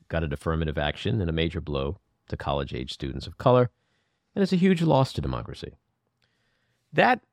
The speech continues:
actually segues right into the weekly rant. And I gotta say, I'm beginning to truly loathe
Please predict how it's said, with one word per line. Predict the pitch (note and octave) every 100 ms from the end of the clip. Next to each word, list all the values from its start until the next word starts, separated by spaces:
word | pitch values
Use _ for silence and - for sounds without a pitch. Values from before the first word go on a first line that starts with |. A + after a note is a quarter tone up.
| _ _
actually | D3 D#3+ - D3 C3+
segues | - - B2+ A#2+ A2 G#2+ G2
right | C2 - - B3 A#3+
into | E3+ C#3+ - A#2
the | G#2 F#2
weekly | E2+ D#2 C#2 A1
rant. | G1+ - - - _ _ _ _ _ _ _ _ -
And | D2+ D#2+
I | F#2+
gotta | G2+ D#2+ C2
say, | - - - _ _ _ _ _ _ _ _
I'm | E2
beginning | D#2+ E2+ G2+ F2+
to | E2+
truly | - F2+ E2
loathe | D#2 C#2 C2 C2